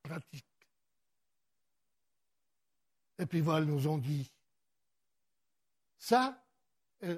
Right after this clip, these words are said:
on ne s'est même pas parlé avant. Vous êtes à l'école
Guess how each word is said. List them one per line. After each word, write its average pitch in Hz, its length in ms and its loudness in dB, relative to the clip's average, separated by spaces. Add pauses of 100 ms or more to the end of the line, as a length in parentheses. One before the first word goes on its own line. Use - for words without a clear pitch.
(100)
on 156 140 -14
ne 151 40 -12
s'est - 160 -14
même 233 200 -8
pas 254 180 -6
parlé 240 320 -4
avant. 165 340 -4 (1600)
Vous 156 360 2
êtes 233 300 0
à 185 100 -2
l'école 156 480 -4